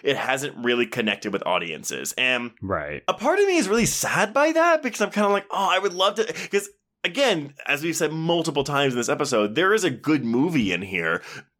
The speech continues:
Speaker 1: Pick one avenue and make it. I would love to see Sandra Bullock do something, like, gross like this. I mean, I think she, 'cause, uh, what, the year, two years after this, she does Crash, where she plays that racist white lady. And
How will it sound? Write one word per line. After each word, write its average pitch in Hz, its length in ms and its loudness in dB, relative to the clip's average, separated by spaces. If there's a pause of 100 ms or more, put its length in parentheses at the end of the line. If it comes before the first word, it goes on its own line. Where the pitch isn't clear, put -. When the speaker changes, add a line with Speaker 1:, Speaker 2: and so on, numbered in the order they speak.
(160)
Speaker 1:
Pick 240 280 -4
one 147 280 -2
avenue 131 540 0
and 92 140 -4
make 208 260 0
it. 92 180 -6 (520)
I 196 100 2
would 226 160 0
love 208 300 2
to 240 100 -10
see 214 120 -4
Sandra 190 280 2
Bullock 170 240 4
do 170 120 2
something, 160 320 0
like, 123 280 0
gross 131 540 0
like 127 180 2
this. 107 120 -2
I 143 60 0
mean, 175 240 2
I 180 80 2
think 233 180 -8
she, - 200 -2
'cause, 151 160 -4
uh, 127 440 2
what, 104 200 -2
the 110 80 0
year, 151 420 2
two 196 220 -2
years 170 260 0
after 113 220 0
this, 98 160 0
she 120 100 -4
does 98 160 0
Crash, 87 400 -2
where - 80 -10
she 101 80 -10
plays 101 180 -2
that 95 120 0
racist 90 360 -4
white 90 220 -4
lady. 90 240 0
And 87 140 -4